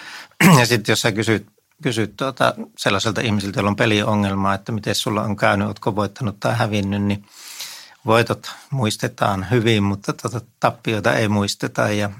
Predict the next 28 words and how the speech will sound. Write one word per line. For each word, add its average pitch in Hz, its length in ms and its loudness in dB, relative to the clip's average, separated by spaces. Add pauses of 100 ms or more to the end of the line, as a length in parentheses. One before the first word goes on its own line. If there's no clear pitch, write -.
(100)
ja 110 100 -2
tuota, 131 460 -4
mä 110 160 2
muun 110 180 4
muassa 107 320 2 (920)
törmäsin 113 460 4
asuntoa 113 440 2
siivotessa 110 640 0
tuossa - 240 -6
muutama 104 400 0
vuosi 117 240 -4
sitten 113 580 -6 (240)
kaksituhatta - 840 -8 (340)
yhdeksän 107 800 -2 (200)
tiliotteisiin 110 1040 0
ja 98 120 -4 (920)
enkä 113 240 4
hävitä 107 340 4
niitä, 98 360 2
niitä 110 220 0
kun 101 160 -4
katsoo, 104 420 0
siihen 101 260 0
aikaan 104 260 -2
oli 92 60 -2
paperiset 101 580 -2
tiliotteet, 104 720 -2
niin 135 180 -10